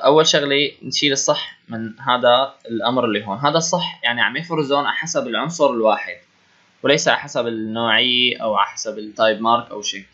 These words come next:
فنحن نشيل الصح عن هون مشان يصير، آه، يعني يحطهم مع بعض. بعدين بنقول له إنه sort by، صنفهم حسب،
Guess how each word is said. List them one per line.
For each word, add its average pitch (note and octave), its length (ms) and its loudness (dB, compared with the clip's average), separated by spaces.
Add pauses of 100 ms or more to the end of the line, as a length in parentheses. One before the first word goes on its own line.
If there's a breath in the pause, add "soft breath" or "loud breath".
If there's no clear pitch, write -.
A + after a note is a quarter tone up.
(280 loud breath)
فنحن E3 220 0
نشيل E3 200 -4
الصح D#3 320 -4
عن C3 80 -4
هون C#3+ 220 -2
مشان B2+ 220 -4
يصير، B2+ 260 -2
آه، A2 600 0 (380)
يعني - 640 -4
يحطهم C3+ 340 -2
مع A2 120 4
بعض. D3 380 2 (360 loud breath)
بعدين D3+ 400 0
بنقول C#3 240 -6
له C3+ 340 0
إنه A#2+ 400 -6
sort C3+ 320 2
by، B2 380 2 (360 loud breath)
صنفهم B2+ 440 -2
حسب، B2+ 440 0